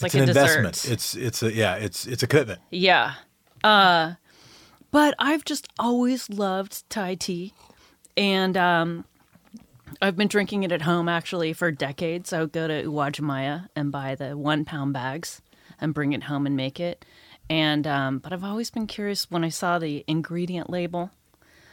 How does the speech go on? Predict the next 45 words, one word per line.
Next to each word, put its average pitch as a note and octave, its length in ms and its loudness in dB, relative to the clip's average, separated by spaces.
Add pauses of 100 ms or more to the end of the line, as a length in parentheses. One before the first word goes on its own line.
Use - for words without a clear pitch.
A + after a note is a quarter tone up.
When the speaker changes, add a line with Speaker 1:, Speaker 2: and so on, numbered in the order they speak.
(120)
Speaker 2:
I E3+ 100 -6
thought, E3+ 360 2 (120)
"Huh, G3 240 -2
that's F#3+ 220 -2
funny. A3+ 360 0
I E3+ 280 -4
really F#3 260 0
feel F3 180 -6
like E3 200 -2
there's D#3 280 -6
more D#3+ 280 0
in D3+ 220 -4
here C#3+ 260 -6
than, C#3 440 -6 (840)
um, C#3 500 -2
what C3 140 -12
they're A#2+ 120 -6
stating." D#3 580 2 (580)
And F3+ 180 4
I F#3 80 6
love F#3 300 4
this - 160 -6
stuff. A#2+ 260 -4
I'm C#3+ 100 -2
not C3 280 -2 (1040)
dissing D3+ 360 0
it. A#2+ 160 -4 (120)
But D3+ 220 0 (100)
at D3+ 140 -2
the D#3+ 60 -6
same D3+ 260 -2
time, D#3 280 -2
you E3+ 80 -2
know, E3+ 80 2
you E3+ 180 2
open F#3 280 -2
up E3+ 140 -4
the E3+ 60 -8
bag E3 360 -4
and D#3 80 -2
you D3+ 80 -2
smell D3+ 340 -6
chocolate D#3 440 -6
and D3 100 -4
vanilla, D3 540 -4